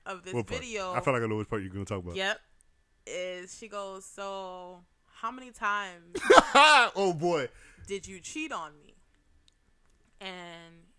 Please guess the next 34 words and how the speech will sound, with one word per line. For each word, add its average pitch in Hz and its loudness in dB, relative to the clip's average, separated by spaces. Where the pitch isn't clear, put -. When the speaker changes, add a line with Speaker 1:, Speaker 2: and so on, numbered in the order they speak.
Speaker 1:
he 320 -12
responds, 160 -10
Speaker 2:
"I 196 -6
wasn't 85 -8
counting." 80 -12
Speaker 1:
"I 147 -20
was 151 -14
<laughs> - -20
not 143 -20
counting." 156 -20
Now, 190 0
Speaker 2:
Let 220 10
me 320 2
tell - 10
you, 170 0
let 202 2
me 277 -4
tell 233 2
you, 151 2
when 120 -4
Speaker 1:
hold 311 6
on, 285 2
Speaker 2:
those 240 6
Speaker 1:
wait, 165 -8
wait, 156 -10
wait, 151 -12
wait, 127 -16
wait. 180 2
Speaker 2:
when - 0
<laughs> - -6
Speaker 1:
This 285 -8
shit, - -14
this 254 -12
video, 160 -12